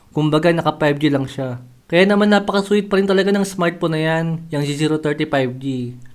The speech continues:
Dahil sa balance ng specs niya. Dahil si Infinix C T twenty Pro, super lakas nga nung kanyang processor kaso nabiti naman yung camera.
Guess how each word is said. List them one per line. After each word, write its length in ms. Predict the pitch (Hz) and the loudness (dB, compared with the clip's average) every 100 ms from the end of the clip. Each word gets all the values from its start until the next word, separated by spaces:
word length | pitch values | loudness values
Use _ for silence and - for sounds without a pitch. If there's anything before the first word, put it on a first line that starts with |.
| - | -8
Dahil 120 | 143 | -4
sa 120 | 147 | -2
balance 320 | 143 143 156 156 | 0 0 0 -4
ng 120 | 156 | -6
specs 440 | - 143 139 - | -6 -6 -6 -10
niya. 240 | 143 131 123 - - - _ | -8 -8 -10 -16 -20 -20 _
Dahil 160 | 156 185 | 2 2
si 160 | 190 208 | 4 2
Infinix 320 | 208 214 208 | 4 2 2
C 80 | 202 | -2
T 160 | 202 | 0
twenty 280 | 202 196 190 | 2 2 2
Pro, 480 | 190 185 180 180 180 - - | 2 2 4 2 -2 -10 -10
super 320 | - 156 151 | -4 0 0
lakas 280 | 156 156 156 | 2 0 -2
nga 160 | 160 165 | -2 -2
nung 80 | 165 | -2
kanyang 240 | 151 147 | -2 -2
processor 480 | 143 139 - 160 160 | -2 -4 -4 -4 -2
kaso 240 | 139 139 | -2 -2
nabiti 400 | 156 147 143 139 | -4 -2 -4 -4
naman 240 | 143 143 147 | -4 -4 -4
yung 80 | |
camera. 560 | 139 135 131 127 123 | -4 -4 -4 -6 -8